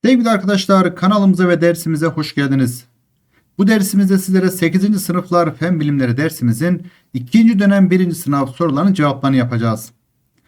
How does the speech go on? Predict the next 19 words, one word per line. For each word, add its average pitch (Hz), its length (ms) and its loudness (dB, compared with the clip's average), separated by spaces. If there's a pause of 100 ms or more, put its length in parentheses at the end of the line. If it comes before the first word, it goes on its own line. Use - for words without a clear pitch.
(260)
Her 151 120 -2
zaman 143 260 -2
olduğu 139 240 -2
gibi 165 160 -4
öncelikle 147 420 -2
sizlere 131 400 -2
sorularımızın 123 880 -2
P 151 240 -4
D 113 180 -2
F'ini 117 180 -2
bu 156 60 -4
şekilde 117 380 -6
açıyoruz. 151 600 -4 (600)
Ekranı 151 400 -4
biraz 131 240 -6
küçülttük, 170 640 -6
hepiniz 131 340 -4
göresiniz 127 580 -2
diye. 175 280 -2